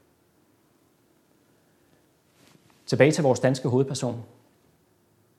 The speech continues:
I første omgang får Ellen job på et forlag i Leningrad, men i nitten femogtredive bliver hun overført til det her forlags hovedkontor i Moskva.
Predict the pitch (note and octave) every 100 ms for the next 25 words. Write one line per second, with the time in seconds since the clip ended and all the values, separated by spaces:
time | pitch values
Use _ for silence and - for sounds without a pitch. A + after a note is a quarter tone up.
0 | _ _ - C3 E3+ F3 D3+ D3+ C#3+ -
1 | - _ _ _ _ - B2 A2+ C#3+ C#3
2 | A#2+ A#2 - - _ - G#2+ F#2 F#2+ _
3 | _ _ _ A2+ - A#2 C3 A#2 G#2+ A2+
4 | C3 A#2+ G#2 G#2 - _ A#2 A2+ A2+ D3
5 | C#3 C3+ D#3 D3 B2+ - A2 B2 A#2+ A#2
6 | A2 - A#2 C#3 - A#2 G#2 - A#2 A#2
7 | B2 B2 A#2 C3 A#2 - B2 C3+ C3+ A2
8 | - - - _ - G#2+ G#2+ - B2+